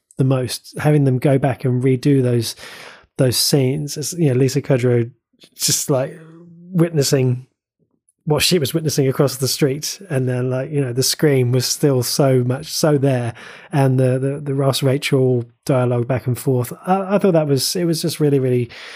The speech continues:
touching. I feel like if this was a show that you have enjoyed or do enjoy, um, and, you know, there, there are people at my work in their twenties now watching Friends, and, and it's resonating with them just as much as it did for me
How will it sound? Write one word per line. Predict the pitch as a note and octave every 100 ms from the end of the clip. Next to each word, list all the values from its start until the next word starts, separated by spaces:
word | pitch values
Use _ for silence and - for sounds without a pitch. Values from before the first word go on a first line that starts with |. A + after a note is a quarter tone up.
| - - - -
touching. | B2+ C3+ C3
I |
feel | - F3
like | D3+ B2+ D3
if | B2+
this | D3+ - - -
was | C3+ B2+
a |
show | B2 D3 C3+ B2+
that | C#3+
you | D#3 C#3+ C3 B2+ B2+
have | - C3+ B2+
enjoyed | B2+ C3 B2 B2+
or | A#2+
do | D3 C#3+
enjoy, | B2+ A#2+ C3 A#2+ B2 A#2+ - - - - -
um, | C3 A#2+ A#2 A#2 A2+ - _ _ _ _ _ _ _ - -
and, | F3+
you | A#3
know, | B2+
there, | G#3 C4+
there | G#3+
are | A#3+
people | - A3+ F3
at |
my | D3 B2+
work | C#3 D#3+ E3 -
in | D#3 C#3+
their | C3
twenties | B2+ E3 C3+ A#2+
now | B2+ D#3 B2+ B2+ - -
watching | C3+ - B2+
Friends, | - C3 B2 B2
and, | C#3 D3+
and | F#3 G3+ F#3+
it's | F#3 G3+ G3
resonating | G#3+ G3 F3+ D3+
with | C#3
them | C#3 B2+
just | B2+ C#3+ C#3+
as | B2+
much | A#2+ -
as | D#3
it | D#3
did | C3+
for | -
me | B2 B2 A#2+ B2 E3